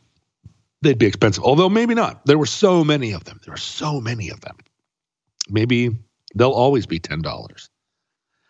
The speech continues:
because they're just, because they're a glut upon the land. But did you have a members only jacket? You seem like be-, it's the thing, you're a little bit younger than me, and,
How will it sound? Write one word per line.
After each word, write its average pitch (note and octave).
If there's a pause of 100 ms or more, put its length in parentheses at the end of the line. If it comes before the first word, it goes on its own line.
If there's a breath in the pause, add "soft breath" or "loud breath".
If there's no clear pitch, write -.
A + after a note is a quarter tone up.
(340)
because F#2
they're F2
just, - (280)
because -
they're F#2
a E2
glut E2+
upon F2
the E2+
land. F2+
But - (320 loud breath)
did B2+
you E3+
have F3+
a F3+
members F3
only F3+
jacket? F3
You G3
seem G#3+
like F3
be-, E3
it's D#3
the E3+
thing, F#3
you're D#3
a C3
little F3+
bit F#3
younger E3+
than C#3+
me, C#3+
and, A2+